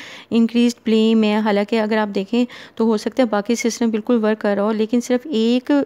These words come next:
उम, अ, पार्ट को चेक करने की वजह से हमने ओवरऑल अज्यूम किया कि पूरा सिस्टम ही वर्क नहीं कर रहा, lack of data हमें मिल रहा है और हम फिर डीमोरलाइज करते हैं उन एम्प्लॉइज़ को जो कि उस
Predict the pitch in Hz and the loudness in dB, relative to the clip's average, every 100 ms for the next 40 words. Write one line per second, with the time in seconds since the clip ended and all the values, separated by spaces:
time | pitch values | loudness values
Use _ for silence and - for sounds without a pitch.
0 | - 226 214 214 208 - 208 208 - 202 | -2 -2 0 0 -2 -4 -4 -4 -2 0
1 | 202 - 247 - 214 - 196 190 196 190 | 0 0 -2 0 -4 -2 -4 -4 -2 -2
2 | 185 196 190 220 240 - - - 226 233 | 0 -2 -2 -2 -2 -8 -18 -4 2 4
3 | 254 240 247 269 277 247 208 214 208 208 | 4 2 4 4 4 2 2 0 0 -2
4 | 208 247 226 220 220 214 - 214 233 285 | -2 -2 0 0 0 -4 -4 -2 2 0
5 | - - - 202 220 - 220 214 214 208 | -2 -20 -8 0 0 2 -2 0 0 2
6 | 208 214 214 214 208 196 196 220 226 220 | 2 2 0 -2 0 0 0 0 2 2
7 | 208 202 196 202 208 - - - 233 226 | 2 0 0 -2 -2 -10 -10 -2 0 2
8 | 233 220 254 240 220 233 233 220 208 196 | 0 2 0 0 0 2 2 2 2 0
9 | 196 - 208 202 240 240 233 214 208 196 | -2 -2 -4 0 0 2 2 2 0 0
10 | - 226 202 208 247 - 262 - | -2 -2 -2 -2 -2 0 -4 -2